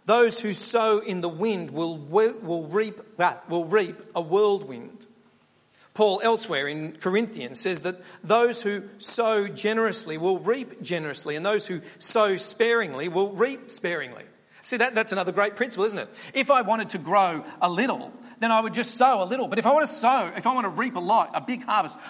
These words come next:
I'll sow so much that I might sow. In order to not sow sparingly and reap sparingly, but, but sow generously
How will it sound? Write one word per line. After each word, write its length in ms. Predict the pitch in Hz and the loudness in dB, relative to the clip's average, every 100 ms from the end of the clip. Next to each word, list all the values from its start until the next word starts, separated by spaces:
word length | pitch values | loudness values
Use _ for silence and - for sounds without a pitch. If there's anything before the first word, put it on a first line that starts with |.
| - | 2
I'll 140 | 226 | 2
sow 420 | 226 311 285 208 - - | 2 2 2 0 -8 -16
so 460 | - - 302 330 349 | -10 -2 0 0 -2
much 380 | 147 - - | -6 -8 -10
that 100 | - | -8
I 140 | 160 143 | -6 -8
might 240 | 123 120 | -10 -12
sow. 140 | - - - _ _ _ _ _ _ _ _ _ _ - | -14 -14 -20 _ _ _ _ _ _ _ _ _ _ -4
In 100 | 202 | 2
order 220 | 196 208 | 4 2
to 240 | - 190 - - - - | 0 -2 -4 -18 -20 0
not 240 | 196 220 | 2 2
sow 280 | - 226 214 | 4 6 6
sparingly 720 | 196 - 214 202 196 190 302 | 2 2 4 4 0 -4 -4
and 180 | 220 151 | -6 -6
reap 260 | 143 190 226 | 0 0 0
sparingly, 380 | - 175 185 202 | -4 -2 -2 -2
but, 300 | 208 196 175 | -4 -4 -6
but 160 | 220 | -4
sow 260 | - 247 269 | -2 0 -2
generously 560 | 180 240 370 330 - | -2 -6 -8 -12 -16